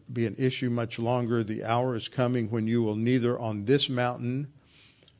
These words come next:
nor in Jerusalem worship the Father. You worship what you do not know. We," meaning Jews, "know what we worship, for salvation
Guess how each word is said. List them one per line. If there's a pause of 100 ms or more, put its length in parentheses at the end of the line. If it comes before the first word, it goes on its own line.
(180)
nor
in
Jerusalem
worship
the
Father. (640)
You
worship
what
you
do
not
know. (840)
We,"
meaning
Jews, (260)
"know
what
we
worship,
for
salvation